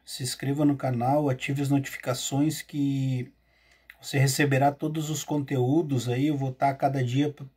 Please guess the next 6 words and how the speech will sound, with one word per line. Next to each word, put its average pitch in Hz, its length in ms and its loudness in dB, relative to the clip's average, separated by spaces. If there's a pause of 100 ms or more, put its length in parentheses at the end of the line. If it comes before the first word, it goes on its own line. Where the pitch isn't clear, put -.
(240)
postando 139 540 0
mais 135 240 0
conteúdos 127 680 -2
pra 127 180 -4
vocês. 143 840 -2 (800)
Ah, 127 720 0